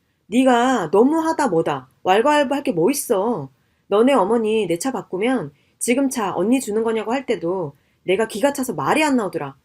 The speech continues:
우리 부모님한테 창피해서. 나는 그래도 오빠 하나 보고 결혼 생각한 건데 내가 사람을 잘못 본 것 같아. 전에 상속 재산 얘기할 때도 그렇고 내가 일찍 정신 차렸어야 했는데. 인제 콩깍지 벗기니 알 것 같아.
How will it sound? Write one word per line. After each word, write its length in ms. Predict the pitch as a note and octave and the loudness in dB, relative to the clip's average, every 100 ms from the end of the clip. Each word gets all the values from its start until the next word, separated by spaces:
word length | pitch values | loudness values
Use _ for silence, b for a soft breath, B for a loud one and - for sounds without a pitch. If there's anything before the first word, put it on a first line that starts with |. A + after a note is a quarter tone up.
| _ | _
우리 220 | G#3+ B3+ | 0 0
부모님한테 500 | B3 A3 B3+ A#3+ A3+ A3 | 2 4 4 4 -2 -2
창피해서. 640 | F4 F4 E4+ F#3+ D3+ D3 _ _ _ _ | -2 2 2 0 -4 -14 _ _ _ _
나는 280 | F3+ F#3 A3+ | -2 0 0
그래도 560 | G#3+ G#3 G#3 F#3+ G3 E3+ | 0 0 0 0 0 0
오빠 240 | E3+ C4 | 0 0
하나 180 | C#4 C#4 | 2 0
보고 180 | A#3 G#3 | 0 -2
결혼 260 | G3+ G3 | -2 -4
생각한 360 | A3+ A#3+ B3+ C#4 | -2 -4 -6 -4
건데 500 | B3+ G3 B3+ G3 D3 _ _ _ | -4 -2 -2 -2 -8 _ _ _
내가 200 | G3 A3 | -2 0
사람을 340 | A#3+ E4 E4 C#4 | -2 -2 -2 -2
잘못 260 | - A#3+ - | -2 -2 0
본 120 | C4+ | 0
것 80 | G3 | 0
같아. 260 | D3+ - C#3+ - _ _ _ _ | -6 -12 -16 -18 _ _ _ _
전에 480 | - A3+ G#3+ A3+ G#3+ | -2 0 0 0 -2
상속 280 | C4 F4 F4 | -2 -2 -2
재산 320 | G3 F#3+ C4 | -4 0 2
얘기할 260 | B3 A#3 A3+ | 2 0 -2
때도 160 | G#3 F#3 | -6 -6
그렇고 560 | E3 D3+ C4+ C4+ C#3 - _ _ | -8 -6 -2 -2 -4 -12 _ _
내가 220 | - G3 | -4 -2
일찍 360 | A3 E4+ F4 E4+ | 0 0 0 0
정신 280 | A#3 G3 C4+ | -2 -4 -4
차렸어야 360 | C#4+ C4+ B3 A3+ | -2 -4 -4 -2
했는데. 720 | C4 A#3+ E3+ E3+ G3+ C#3+ D3 _ _ _ _ | 0 0 -2 -4 -6 -10 -18 _ _ _ _
인제 640 | - A3 A3 C4 B3+ D3 - | -6 -4 0 0 0 -4 -10
콩깍지 420 | - F4 F#4 D#4+ | -4 -2 0 -2
벗기니 340 | G3+ - A3 | -4 -2 -2
알 160 | D#3+ D#3 | 0 -2
것 120 | D#3 | -2
같아. 340 | F3 - C#3+ | -2 -6 -14